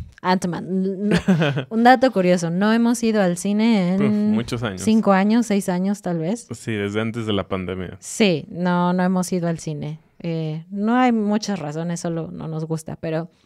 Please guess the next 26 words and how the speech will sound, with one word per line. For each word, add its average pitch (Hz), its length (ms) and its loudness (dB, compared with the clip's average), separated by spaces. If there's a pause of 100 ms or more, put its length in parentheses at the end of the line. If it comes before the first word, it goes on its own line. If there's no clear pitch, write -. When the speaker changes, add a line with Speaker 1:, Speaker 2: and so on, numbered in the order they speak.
(160)
Speaker 2:
<laughs> - 480 -10
Speaker 1:
pero 202 240 6
bueno, 175 260 4
en 170 160 0
el 180 140 0
cine 240 360 2
pasan 208 720 2
las 185 220 0
películas. 185 720 0
Speaker 2:
Ujú. 120 140 2
Speaker 1:
Otro 269 260 6
verbo 226 360 4
que 185 120 -2
se 165 160 -4
puede 175 260 0
usar 185 280 0
es 160 180 -2
poner. 208 500 2
Es - 160 -6
muy 226 300 0
común 247 280 2
Speaker 2:
Ujú. 208 100 4
Speaker 1:
usar 175 300 -2
poner 170 420 -2 (460)
para, 196 360 2
mm, 190 240 -4